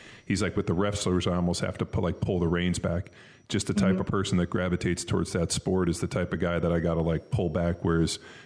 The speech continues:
Speaker 1: you football guys, like, I feel like I gotta put a whip on your back. And I always thought that
Speaker 2: Mm-hmm.
Speaker 1: was kind of an interesting observation, like that, um, you know, I mean, uh, not every individual is led the same way. So I just didn't know if there was a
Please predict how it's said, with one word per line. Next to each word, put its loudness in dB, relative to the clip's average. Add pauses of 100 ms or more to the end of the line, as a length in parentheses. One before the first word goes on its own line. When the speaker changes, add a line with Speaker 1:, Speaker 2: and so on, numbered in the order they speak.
(100)
Speaker 1:
you 2
football -2
guys, 0
like, 2
I 0
feel -2
like -2
I 0
gotta 2
put -2
a 2
whip 0
on 0
your 2
back. 0 (380)
And 0
I 0
always 2
thought 2
that 4
Speaker 2:
Mm-hmm. 2
Speaker 1:
was 0
kind -2
of 0
an 2
interesting 0
observation, 0
like 0
that, 2
um, 2 (160)
you 2
know, 0 (120)
I -4
mean, 2
uh, 2 (120)
not 2
every 2
individual 2
is -2
led 2
the -2
same 0
way. 2
So 0
I 0
just -2
didn't 2
know 2
if -4
there 0
was 2
a 0